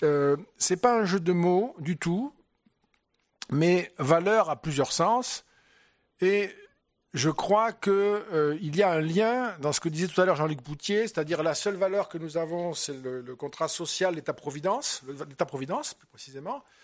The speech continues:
et que si l'État-providence venait à collapser, pour des, par exemple parce que les taux d'intérêt remonteraient et que nous serions par hypothèse surendettés, mais n'imaginons pas le pire, euh, eh bien on se trouverait dans un pays probablement, euh, par terre. Euh,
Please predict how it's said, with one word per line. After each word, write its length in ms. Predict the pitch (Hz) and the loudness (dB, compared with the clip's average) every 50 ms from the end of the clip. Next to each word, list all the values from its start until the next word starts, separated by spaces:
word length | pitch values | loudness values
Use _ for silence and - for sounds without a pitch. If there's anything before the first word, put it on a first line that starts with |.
| - - _ _ _ _ _ - | -20 -20 _ _ _ _ _ -14
et 80 | 143 | -6
que 160 | - 170 170 | -2 0 2
si 200 | 165 - - 190 | 2 2 0 0
l'État-providence 880 | 202 165 - 196 190 - 165 170 190 170 180 202 196 196 180 - - - | 0 0 0 -2 -2 -4 -8 -8 -4 0 0 2 2 0 -2 -4 -6 -8
venait 340 | 131 135 156 165 175 185 180 | -8 -8 -6 -4 0 0 0
à 100 | 151 139 | 0 0
collapser, 640 | - - 170 175 170 165 - - - 196 202 196 | -2 -2 -2 -2 -2 -2 -2 -2 0 0 0 0
pour 180 | - - 131 131 | -2 -4 -6 -4
des, 220 | 131 135 127 123 117 | -4 -4 -4 -4 -6
par 140 | - 131 131 | -6 -4 -4
exemple 260 | 131 120 143 156 147 | -4 -4 -4 -6 -4
parce 160 | 131 131 - | -4 -6 -6
que 80 | - 135 | -6 -8
les 60 | 127 | -8
taux 140 | 117 143 135 | -8 -6 -4
d'intérêt 380 | 143 139 120 - 131 135 147 | -4 -4 -4 -4 -4 -4 -2
remonteraient 580 | 147 135 143 143 147 143 - - 156 147 165 165 | -2 -2 -2 -2 -2 -4 -2 -2 -2 0 0 0
et 40 | 147 | 0
que 120 | - - | -2 -4
nous 100 | 175 208 | -2 -2
serions 320 | 185 - 196 196 202 196 170 | 0 0 0 2 0 0 0
par 140 | 156 156 | 0 -2
hypothèse 400 | 151 143 143 147 135 - 160 143 | -2 -2 -6 -6 -4 -2 -2 -2
surendettés, 640 | - - 143 123 123 123 127 156 156 156 240 277 254 | -2 -2 -2 -2 -4 -4 -4 -4 -4 -4 -4 -4 -4
mais 100 | 214 120 | -4 -6
n'imaginons 420 | 123 123 127 123 113 110 120 120 | -6 -8 -8 -8 -8 -8 -10 -10
pas 140 | 110 - 113 | -10 -10 -10
le 80 | 123 139 | -12 -12
pire, 360 | 151 185 202 240 269 285 - _ _ _ _ _ _ _ _ _ _ _ _ _ _ _ _ - | -12 -12 -12 -12 -12 -14 -16 _ _ _ _ _ _ _ _ _ _ _ _ _ _ _ _ -2
euh, 540 | 143 139 131 131 131 127 123 123 120 120 123 - - | 0 0 2 2 0 -2 -2 -2 -4 -6 -8 -10 -10
eh 80 | 135 | -8
bien 180 | 120 135 185 220 | -4 0 0 0
on 80 | 214 185 | 0 0
se 120 | - 160 | -4 -6
trouverait 300 | - 143 139 135 151 185 | -8 -4 -2 -2 0 0
dans 200 | 175 151 123 135 | 0 -2 -2 -2
un 60 | 135 | -4
pays 320 | 117 - 120 139 185 240 220 - _ _ _ _ | -4 -6 -6 -4 -4 -6 -6 -8 _ _ _ _
probablement, 680 | - 143 156 143 127 123 131 151 180 214 233 226 190 | -4 -2 0 0 0 -2 -4 -4 -4 -4 -4 -4 -4
euh, 140 | 156 135 131 | -4 -6 -4
par 220 | 123 - 139 - - | -4 -4 -4 -4 -6
terre. 300 | - 107 98 95 - - - - - - - _ - 123 - _ _ _ _ _ _ _ - - _ _ _ _ _ _ _ _ _ | -10 -10 -10 -12 -14 -20 -20 -20 -20 -20 -20 _ -20 -20 -20 _ _ _ _ _ _ _ -20 -20 _ _ _ _ _ _ _ _ _
Euh, 20 | - | -20